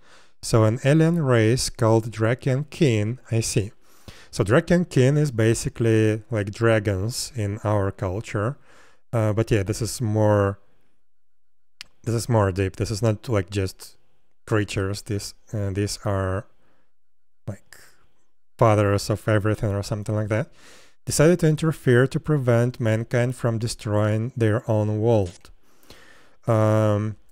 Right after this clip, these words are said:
one of the so-called kin found this religious movement called the Sentinel, uh, of the Fathers, or the, or the Fathers, who are self, self-appointed watchers over the balance between magic and science.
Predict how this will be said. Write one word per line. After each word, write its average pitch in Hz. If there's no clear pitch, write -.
one 127
of 151
the 151
so-called 131
kin 113
found 131
this 123
religious 147
movement 139
called 117
the 123
Sentinel, 104
uh, 107
of 110
the 113
Fathers, 107
or 123
the, 113
or 143
the 135
Fathers, 110
who 139
are 120
self, -
self-appointed 147
watchers 123
over 117
the 113
balance 107
between 123
magic 104
and 110
science. -